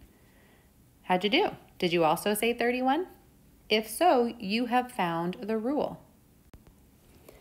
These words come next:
It looks like the rule here would be that we're taking our X value and dividing it by two to get our Y value. And you can see I've written that in two different ways here, right? X divided by two equals Y, or you could say one half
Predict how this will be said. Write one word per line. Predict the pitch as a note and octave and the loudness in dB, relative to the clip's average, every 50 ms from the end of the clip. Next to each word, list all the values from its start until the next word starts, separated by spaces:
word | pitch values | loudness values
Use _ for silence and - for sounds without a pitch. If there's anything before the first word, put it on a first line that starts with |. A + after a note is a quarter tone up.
| - _ - | -20 _ 0
It | - C4+ A3+ A3+ | 2 2 2 2
looks | C4 F#4 F#4 - - | 0 -2 -2 0 2
like | G#3 G3+ G#3 G3+ | 2 2 2 2
the | - A3 G#3 | 0 -2 0
rule | F#3+ A3+ C4+ F4 F4+ | 2 2 2 2 2
here | - - E3+ D#3+ D#3 D#3 E3 C#4 D#4+ - - - | 0 0 0 0 2 2 0 -2 -4 -6 -6 -2
would | G#3+ G#3+ F#3+ | -2 0 2
be | G#3+ G3+ | 4 2
that | F#3+ F#3 | 2 4
we're | F3+ F3+ F#3 | 2 0 0
taking | - A#3+ A#3+ A#3+ C#4+ C#4+ D4 | 0 -2 -2 0 0 0 0
our | D4 - - | 0 0 0
X | - D#4 - - - - | 0 -2 -2 -2 -6 0
value | - E3+ D#3 D#3+ E3 E3 E3+ G#3 D#4+ E4+ - - - - - - _ - - | 2 2 2 2 2 0 0 -2 -2 -4 -8 -16 -20 -20 -20 -20 _ -2 0
and | A3 G#3+ G#3+ | 2 2 2
dividing | A3 G#3+ F#3+ F#3 F3+ F#3 F#3 F#3 G#3 G#3+ A#3 | 2 0 2 4 4 4 4 2 0 -2 -2
it | A3+ A3 | -4 -2
by | A3+ A#3 B3+ C#4 | 0 2 2 2
two | C4+ C#4 - - F#4 D#4 G3 - G3+ | 0 -4 -2 -2 0 2 2 0 0
to | - - F#3 | -4 -4 -2
get | F#3 F3+ | 0 2
our | G3 G3+ G#3 | 2 2 2
Y | G#3+ A3+ A#3+ - - | 2 2 2 2 2
value. | - E3 D#3 D#3 - - - - - - - - - - - - | 0 0 -2 -2 -4 -8 -12 -16 -20 -20 -20 -20 -20 -20 -14 -4
And | - A3 | -2 -2
you | A3 | 0
can | A3 A3+ G#3+ | 0 0 -2
see | - A3+ A3+ | 0 2 4
I've | G#3 F#3+ G3+ | 4 4 4
written | G#3 - G#3 G#3 | 0 0 0 0
that | G3+ F3+ - | 0 -2 -2
in | - F#3 | -2 -4
two | F#3 - - A#3+ A3+ | -6 -4 -8 -4 -4
different | A#3+ A3+ - A3 G3 - | -4 -4 -2 -4 -4 -2
ways | C#3 F3+ F3+ F3+ F3+ F#3 F3+ - - - | -2 -2 0 0 -2 -4 -6 -8 -8 -8
here, | E3+ - - | -6 -6 -4
right? | F#3 F3 F3+ - - | -2 -4 -4 -2 -2
X | - F3+ - - | -4 -4 -4 -6
divided | - - F#3 F3+ F3 E3+ F3 F3 | -10 -4 -2 0 2 2 0 0
by | F3+ E3+ E3+ | 0 0 -2
two | E3+ - - - G#3+ A3+ B3+ C#4+ C#4 | -2 -6 -4 -2 0 0 0 -2 -4
equals | C4+ C4+ C4+ - C4+ C4 C4 | -6 -8 -2 -2 -2 -2 4
Y, | C#4 B3+ C4 C4+ D#4 E4 - - - - - | 6 6 6 6 4 2 -4 -8 -18 -6 0
or | E4 F4+ F4+ | 2 2 2
you | D#4 D4 C#4 | 2 0 -2
could | - A#3+ A3 | -4 -6 -6
say | - - G#3 G3+ G3 G3 G3+ G3 - - | -2 0 2 2 2 0 -4 -8 -12 -10
one | - F3 F3 F#3 | -6 -4 -4 -4
half | F3+ - - E3+ E3 F3 F3+ - - | -4 -4 -4 -2 -2 -2 -4 -8 -14